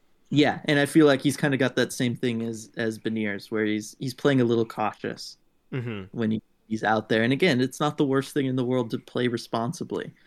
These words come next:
Speaker 1: It really isn't. But, um, when it comes to something like this, you know, it, it means we're not gonna see his, his full, uh, ability on display.
Speaker 2: Yeah.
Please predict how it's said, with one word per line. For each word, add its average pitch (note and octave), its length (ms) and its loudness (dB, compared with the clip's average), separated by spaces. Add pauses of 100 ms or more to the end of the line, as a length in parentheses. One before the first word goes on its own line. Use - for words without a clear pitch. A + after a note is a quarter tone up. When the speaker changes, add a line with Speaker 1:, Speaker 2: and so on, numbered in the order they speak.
(200)
Speaker 1:
It B2 140 2
really C#3+ 320 6
isn't. A2 400 -2 (400)
But, A#2 320 -4
um, A2 500 -4
when A#2+ 140 0
it A#2+ 60 2
comes C3+ 240 2
to C3 80 0
something A#2+ 320 0
like A2 220 -6
this, A2+ 520 -2 (200)
you A2+ 140 -4
know, G#2+ 120 -4
it, - 140 -4
it - 60 -6
means A2+ 300 -4
we're A2 100 -6
not A2 200 -6
gonna A2+ 200 -4
see - 380 -2
his, A2+ 480 -8 (300)
his A2+ 160 -4
full, A2 580 0 (160)
uh, G#2 260 -6 (140)
ability A2+ 480 2
on A2 200 -6
display. - 480 -10 (720)
Speaker 2:
Yeah. G#2 140 -8